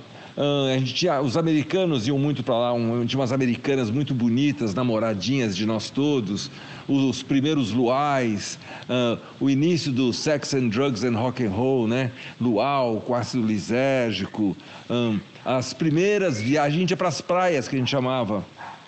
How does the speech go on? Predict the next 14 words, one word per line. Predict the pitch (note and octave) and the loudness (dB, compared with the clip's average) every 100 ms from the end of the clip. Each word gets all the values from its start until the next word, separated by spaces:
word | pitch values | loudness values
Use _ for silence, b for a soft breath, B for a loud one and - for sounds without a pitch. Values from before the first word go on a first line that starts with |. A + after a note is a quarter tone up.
| B - - | B -20 -10
Sidão | - C#3+ E3 | -2 0 0
sempre | D3 G3 D#3+ | 0 -2 0
tava | F3+ E3+ | 0 0
nessa | D3+ B2 C3 | 0 0 0
barca, | G#2+ F#2 D#2+ - - B B B | 0 0 -2 -8 -10 B B B
de | - | -2
ir | C3 | 0
pras | C3+ A#2 | 0 -2
praias. | - B2 A2 F2 F2+ - B - | -2 2 2 0 -4 -10 B -4
A | B2 | -2
barca, | F3+ G#3+ A3 | 0 0 0
no | F#3+ | 0
fundo, | - F#3+ G#3+ G#3 | 0 0 2 2
era | F#3+ C#3+ | 2 0